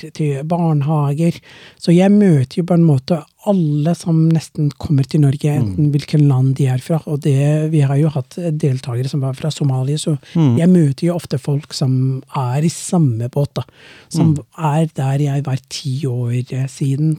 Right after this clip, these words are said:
Speaker 2: Og, eh, og, og, og det som jeg prøver er jo rett og slett <clears throat> og, og, og gi dem kanskje den informasjonen som jeg skulle hatt.
Speaker 1: Mm.
Speaker 2: Så at, eh, at reisen skal være kortere, at det skal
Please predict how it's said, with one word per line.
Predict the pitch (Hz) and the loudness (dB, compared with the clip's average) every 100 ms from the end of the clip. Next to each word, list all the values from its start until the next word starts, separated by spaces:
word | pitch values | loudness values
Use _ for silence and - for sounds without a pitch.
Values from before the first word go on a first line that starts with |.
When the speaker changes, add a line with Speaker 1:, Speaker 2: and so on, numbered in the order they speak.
| - | -4
Speaker 2:
Og, | 175 | -2
eh, | 143 143 139 - - - _ _ | 0 0 -2 -8 -20 -20 _ _
og, | 170 165 185 | 0 0 0
og, | 165 185 | -2 0
og | 165 | 0
det | 175 180 180 180 | 2 2 2 0
som | 185 | 0
jeg | 175 160 160 | 2 2 2
prøver | 160 147 135 156 | 2 0 0 0
er | 151 135 | 0 0
jo | 147 | 0
rett | 143 | -2
og | 139 | -4
slett | - 139 - - _ _ _ | -4 -4 -6 -16 _ _ _
<clears throat> | 226 202 156 - | 0 2 2 2
og, | 160 156 - | 2 2 0
og, | 180 | -2
og | 185 | 2
gi | 160 143 143 | 2 2 0
dem | 156 | 0
kanskje | 151 139 147 | 0 -2 -2
den | 143 139 | -2 0
informasjonen | 170 139 127 - - 156 147 - - 123 143 | 0 0 -2 -8 -4 -2 -2 -4 -8 -4 -2
som | 135 143 | -2 -4
jeg | 139 | -4
skulle | 143 - 156 | -6 -4 -4
hatt. | 147 185 _ - - _ | -2 -8 _ -20 -20 _
Speaker 1:
Mm. | 156 131 120 - | 2 2 2 -2
Speaker 2:
Så | - 156 | 2 2
at, | 143 - - | 2 -2 -4
eh, | 147 135 127 147 _ _ _ | -4 -2 -2 -6 _ _ _
at | 139 147 | -4 -2
reisen | 147 135 123 143 | 0 0 -2 -6
skal | 123 - | -6 -6
være | 131 123 | -4 -4
kortere, | 131 - - _ 135 139 | -4 -6 -8 _ -4 -4
at | 131 | -4
det | 143 | -6
skal | - - 143 139 | -6 -4 -2 -2